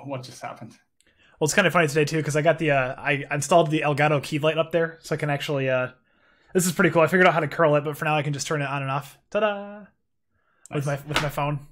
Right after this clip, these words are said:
Speaker 2: But I'm gonna write a Go client for that probably on stream on Monday, I think. But it should be fun.
Speaker 1: Yeah. Okay, so this looks good.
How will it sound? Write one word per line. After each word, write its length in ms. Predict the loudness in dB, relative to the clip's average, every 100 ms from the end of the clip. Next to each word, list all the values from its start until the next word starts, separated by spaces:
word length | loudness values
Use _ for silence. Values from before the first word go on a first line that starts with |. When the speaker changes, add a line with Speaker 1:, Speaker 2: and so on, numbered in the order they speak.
| -2
Speaker 2:
But 200 | -2 -2
I'm 100 | 0
gonna 140 | 4 6
write 140 | 6
a 40 | 6
Go 160 | 0
client 280 | 0 -2 -4
for 80 | -2
that 160 | -2 0
probably 420 | -2 -2 -2 -2
on 160 | -2
stream 400 | -4 -4 -2 -2
on 320 | -2 -4 -6 -8
Monday, 880 | -8 -6 -6 -6 -4 -6 -6 -10 -12
I 80 | -12
think. 400 | -8 -8 -10 -20 _ _ -16
But 200 | -14 -14
it 80 | -20
should 80 | -16
be 60 | -12
fun. 200 | -10 -10 _ _ _ _ _ _ _ _ _ _ _ _ _ _ _ _ _ _ _ _ _ _ _ _ _ _ -14
Speaker 1:
Yeah. 80 | -12
Okay, 140 | -12
so 180 | -12 -10
this 140 | -10
looks 160 | -10 -12
good. 260 | -12 -12